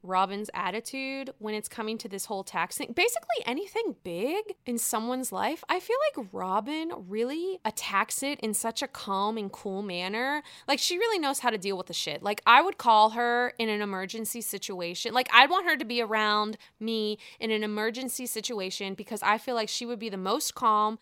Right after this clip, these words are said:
She would know what to do right away. She wouldn't freak the fuck out about it like some other people that I would know. I mean, I probably would freak the fuck out.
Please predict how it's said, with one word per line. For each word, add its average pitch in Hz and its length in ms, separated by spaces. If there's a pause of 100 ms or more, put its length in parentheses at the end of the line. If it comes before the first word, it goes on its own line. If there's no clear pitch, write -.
(120)
She - 160
would 262 100
know 240 160
what 240 160
to 226 100
do 208 200
right 196 200
away. 214 440
She - 180
wouldn't 240 240
freak 262 280
the 226 60
fuck - 360
out 226 180
about 190 260
it 196 120
like 185 160
some 214 180
other 208 180
people 190 280
that 175 100
I 170 140
would 170 120
know. 165 220
I - 80
mean, 240 160
I 277 140
probably - 360
would - 200
freak 165 220
the - 60
fuck - 220
out. 110 220